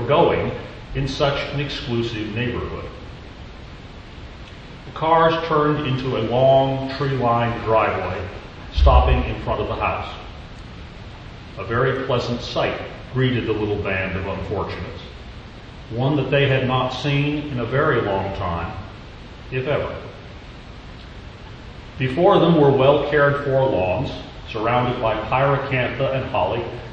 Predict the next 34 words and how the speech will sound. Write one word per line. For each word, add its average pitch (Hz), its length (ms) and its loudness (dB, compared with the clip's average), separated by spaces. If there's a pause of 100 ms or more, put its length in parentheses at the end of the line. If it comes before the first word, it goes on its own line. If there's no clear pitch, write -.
(160)
loaded 156 420 8
with 151 200 2
cheerful 139 500 0
red 110 260 2
berries, 117 480 0 (880)
and 123 80 -4
a 127 80 0
walk 139 600 6
lined 127 400 4
with 123 120 0
boxwood - 720 0
led 120 300 -2
to 131 80 0
the 117 260 0
imposing 123 460 0 (100)
entry 101 420 -4
of 90 120 -6
this 104 160 -8
fine 95 420 -2
home. 110 320 -2 (2000)
Light 139 300 4
and 143 260 2
warmth - 340 4 (300)
came 127 340 0
from 120 140 -2
the 131 80 0
windows, 151 500 0 (800)
and 104 140 -4
at 113 140 0
the 120 100 -4
door 123 500 4
was 127 160 -4
the 143 60 -2
businessman 127 600 0